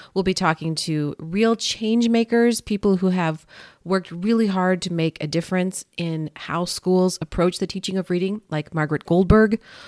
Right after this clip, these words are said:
We'll be talking to people who have worked to establish a presence on social media to really bring awareness to the science of reading and to educate other teachers.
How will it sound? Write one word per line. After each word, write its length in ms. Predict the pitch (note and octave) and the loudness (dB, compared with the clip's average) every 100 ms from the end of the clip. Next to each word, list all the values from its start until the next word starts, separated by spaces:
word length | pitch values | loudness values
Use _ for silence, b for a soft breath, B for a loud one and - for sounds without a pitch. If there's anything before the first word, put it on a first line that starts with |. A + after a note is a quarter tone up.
| B - | B -2
We'll 100 | G#3+ | 0
be 100 | A#3+ | 2
talking 360 | B3+ B3+ B3+ | 2 2 -2
to 100 | B3+ | -4
people 480 | - B3 A#3+ A#3 - - | -4 -2 0 0 -2 -4
who 160 | A#3 | -4
have 420 | A3+ A3+ G#3+ G3+ - B B B | -2 0 -2 -4 -12 B B B
worked 320 | G3 B3 - | 2 2 2
to 160 | - G3 - | -8 -8 -6
establish 480 | - A3 G#3 A#3 G#3+ | -4 0 0 0 -2
a 60 | |
presence 400 | - G3+ A3+ A3 | 0 0 0 0
on 100 | G3 | 0
social 320 | G3 G3 G#3 | 2 0 2
media 360 | F#3 G3+ A3 F3+ | 2 4 4 2
to 120 | - | 0
really 280 | F3 F#3 G3 | -2 0 0
bring 420 | E3+ F3 E3+ F3 - b - | -2 -4 -2 -4 -10 b -6
awareness 600 | E3 F#3+ C#4+ F#3 E3+ - | -2 0 2 2 0 -2
to 280 | - F3 F3 | -2 0 0
the 120 | F3+ | -4
science 400 | - E3 E3+ E3+ | -4 -2 -2 -4
of 100 | D#3+ | -4
reading 300 | D#3+ F3 C#3+ | -4 -2 -2
and 100 | D3 | -4
to 160 | - E3+ | -4 -6
educate 380 | E3 E3+ D#3+ - | -4 -2 -4 -2
other 220 | D#3+ D#3+ | -2 -2
teachers. 560 | - G3 F#3+ - - | -4 -8 -6 -6 -6